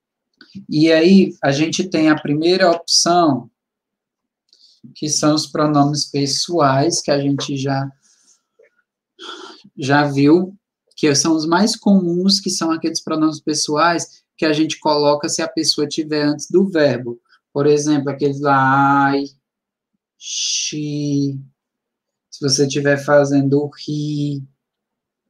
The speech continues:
o they. Em que casos eu coloco isso aqui? Quando é eu, né?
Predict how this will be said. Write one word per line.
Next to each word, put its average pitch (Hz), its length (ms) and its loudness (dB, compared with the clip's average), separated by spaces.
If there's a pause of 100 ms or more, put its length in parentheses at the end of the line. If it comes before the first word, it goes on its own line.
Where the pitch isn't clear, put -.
(640)
o 160 180 -4
they. 147 880 4 (960)
Em 160 140 -8
que 196 240 -2
casos 180 420 -2
eu 170 160 0
coloco 156 400 0
isso - 120 -6
aqui? 151 240 -8
Quando 135 240 -2
é 147 140 2
eu, 180 320 4
né? 165 400 0